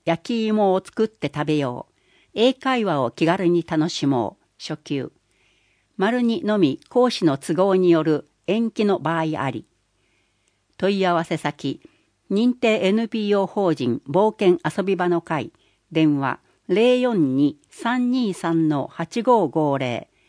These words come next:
注意事項。詳しくは市ホームページ、ページ番号を検索、一零零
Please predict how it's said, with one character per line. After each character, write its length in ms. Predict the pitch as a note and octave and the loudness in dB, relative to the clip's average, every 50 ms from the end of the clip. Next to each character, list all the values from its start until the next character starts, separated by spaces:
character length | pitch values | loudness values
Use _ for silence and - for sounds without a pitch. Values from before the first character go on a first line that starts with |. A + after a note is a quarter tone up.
| _ _ _ _ _ _ _ _ _ _ _ | _ _ _ _ _ _ _ _ _ _ _
注 300 | - - G3+ G#3+ A3+ G#3+ | -4 0 0 2 2 2
意 80 | G#3 F3+ | 0 0
事 140 | F#3 F#3+ | -2 -4
項。 360 | - - D#3 C3+ A#2+ A2+ - _ _ _ _ _ _ _ _ _ | -4 -2 -2 -2 -2 -4 -6 _ _ _ _ _ _ _ _ _
詳 200 | - A#3+ B3 C4+ | -4 0 0 0
し 140 | C4+ - - | 0 -4 -6
く 140 | - - F3+ | -4 -2 0
は 200 | D#3+ C#3+ C#3 - - _ _ _ _ | 0 0 0 -4 -8 _ _ _ _
市 280 | - - A#3+ B3 B3 | -8 -4 -2 -2 -2
ホ 260 | A#3 - - A3 G#3+ A3 | -4 -4 -2 0 0 2
ー 20 | |
ム 140 | G#3+ A3 G#3 | 0 0 -2
ペ 280 | - - G3 F3 D#3+ | -2 -2 0 0 0
ー 20 | C#3+ | 0
ジ、 280 | - - B2 A#2+ - - _ _ _ _ _ _ | -2 -6 -8 -8 -8 -12 _ _ _ _ _ _
ペ 180 | A3+ A3+ B3 | 4 4 4
ー 20 | A3 | 4
ジ 120 | G#3 A3+ | 0 0
番 260 | G3 A3 G#3+ G3+ F#3+ | 0 0 0 0 0
号 180 | C#3 C#3+ A#2+ A2 | 0 0 -2 -2
を 40 | - | -4
検 300 | - D3+ D#3 D#3+ D#3+ - | -2 0 0 0 0 0
索、 400 | - D3+ - - D#3 B2+ - - _ _ _ _ _ _ _ _ - | -4 -8 -6 -6 -6 -6 -6 -8 _ _ _ _ _ _ _ _ -8
一 260 | G3 - - C4 A#3+ | -8 -4 -4 -2 0
零 320 | B3 B3 A#3+ G#3 E3+ D3 | 2 2 2 2 0 0
零 340 | D3 D#3 D3+ C3 A#2+ - | 0 0 0 0 -2 -4